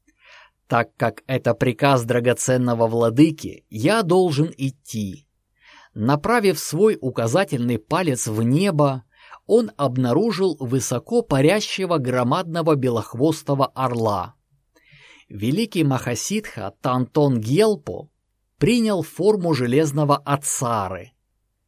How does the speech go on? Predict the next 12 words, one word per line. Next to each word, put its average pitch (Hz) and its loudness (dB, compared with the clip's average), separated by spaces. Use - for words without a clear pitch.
Никто 175 2
не 233 2
смог 233 0
объяснить 151 0
мне 175 2
значение 165 0
слова 190 0
«чаг», 117 0
«железо» 127 0
в 107 -2
этой 117 0
фразе. 110 -4